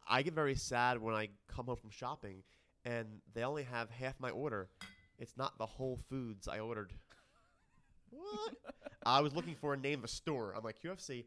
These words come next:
Speaker 1: Whole Foods is one of them."
Speaker 2: The, the, some of the beef at the grocery store is okay. Some of it's great. And I hear, I don't, I'm not really a, much of a meat eater,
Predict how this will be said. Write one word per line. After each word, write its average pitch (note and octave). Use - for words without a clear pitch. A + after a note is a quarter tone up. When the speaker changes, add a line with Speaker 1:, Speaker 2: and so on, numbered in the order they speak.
Speaker 1:
Whole A3
Foods A2
is G#2
one A#2+
of G2+
them." G2
Speaker 2:
The, A#2+
the, G#2+
some F3
of F3
the C3
beef A#2
at G#2
the G#2+
grocery G2
store F#2+
is F2+
okay. A#2
Some E3
of D#3
it's B2
great. G2
And C3+
I C#3
hear, F3
I D3+
don't, E3+
I'm C#3+
not D3+
really B2+
a, F#2
much A#2
of B2
a B2+
meat C#3+
eater, D3+